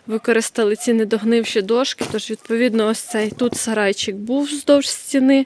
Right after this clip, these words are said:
його немає. Ну, можливо, ще там щось під снігом, якісь залишки позалишалися, але загалом прибрали. Так, ось, ось тут йде друга така прибудова, яка також уже починає трішки розвалюватися.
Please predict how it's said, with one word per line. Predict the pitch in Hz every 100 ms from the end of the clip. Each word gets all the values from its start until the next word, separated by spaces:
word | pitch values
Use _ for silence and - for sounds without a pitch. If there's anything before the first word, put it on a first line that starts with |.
| - - -
його | 226 240 240
немає. | 226 233 262 240
Ну, | 311
можливо, | 285 277 285 285
ще | 269 -
там | 262 240
щось | 233 254 - - - - - - -
під | - 240
снігом, | - 277 254 254
якісь | 240 - 247 220
залишки | 247 247 240 - 240
позалишалися, | 233 220 226 233 269 302 294 - 226
але | 220 220
загалом | 233 202 240 254 269 - - - - - - -
прибрали. | - 262 262 226 208 196
Так, | 208 294 320
ось, | 285 - -
ось | 262 247 -
тут | 269 262 - - -
йде | 254 214 247 233 - - - - - -
друга | 220 262 254 247 262
така | - 285 277
прибудова, | 277 285 285 240 277 254 285 285 285 262 262
яка | 233 262
також | 254 254 262 240
уже | 226 240
починає | 240 - 240 226 226 226
трішки | - 226 - -
розвалюватися. | 220 220 214 254 311 285 285 285 - 277